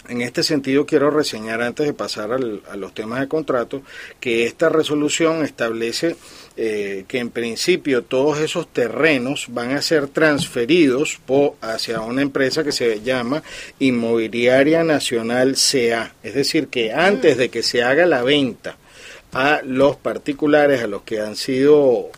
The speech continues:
Speaker 1: objeto de la adjudicación previa, quienes le han dado esos certificados previos, eh, esos, eh,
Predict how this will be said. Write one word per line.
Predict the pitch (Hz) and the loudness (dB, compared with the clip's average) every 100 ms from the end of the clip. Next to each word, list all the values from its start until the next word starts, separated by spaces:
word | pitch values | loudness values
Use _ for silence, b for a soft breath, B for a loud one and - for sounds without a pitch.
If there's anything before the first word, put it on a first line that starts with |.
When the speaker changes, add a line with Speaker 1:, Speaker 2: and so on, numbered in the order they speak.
| - | -18
Speaker 1:
objeto | - 110 90 113 - 147 | -8 -8 -4 -4 0 0
de | 139 | 2
la | 120 | 0
adjudicación | 113 - 107 110 101 101 - 120 | -2 -8 -10 -10 -8 -8 -6 -6
previa, | - - 135 139 143 104 | -2 0 2 4 0 -2
quienes | 113 110 104 | -10 -10 -8
le | 107 | -8
han | 107 113 | -6 -2
dado | 123 131 | 0 0
esos | 147 139 | -2 -2
certificados | 117 120 107 107 117 123 | -4 -4 -10 -6 -4 -4
previos, | - 151 123 160 - B B B B | 2 2 2 -2 -8 B B B B
eh, | - 117 113 113 101 - _ - B - - _ _ | 0 2 4 2 -2 -10 _ -20 B -20 -20 _ _
esos, | 135 127 170 165 151 - - | -4 2 4 4 2 -10 -12
eh, | 135 110 107 | -6 -4 -6